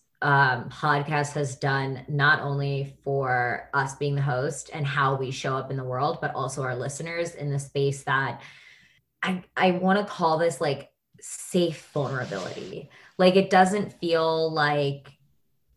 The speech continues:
at least when I talk about values now, yeah, I'm not an expert, but I'm not uncomfortable to have the conversation like I was before,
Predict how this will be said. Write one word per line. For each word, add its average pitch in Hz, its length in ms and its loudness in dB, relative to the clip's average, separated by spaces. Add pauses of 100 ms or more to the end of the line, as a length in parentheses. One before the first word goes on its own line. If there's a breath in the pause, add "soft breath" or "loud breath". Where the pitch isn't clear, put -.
(340)
at 170 220 4
least 196 160 2
when 196 120 2
I 180 200 4
talk 190 220 6
about 160 240 4
values 175 520 2
now, 220 280 2
yeah, 185 240 2
I'm 160 100 0
not 170 160 4
an 151 160 -4
expert, 151 480 -2
but 151 80 -2
I'm 156 140 0
not 175 240 2
uncomfortable 147 920 -6
to 143 100 -6
have 135 260 2
the 127 80 -6
conversation 127 760 -4
like 117 160 -8
I 113 100 -4
was 104 220 -8
before, 120 640 -6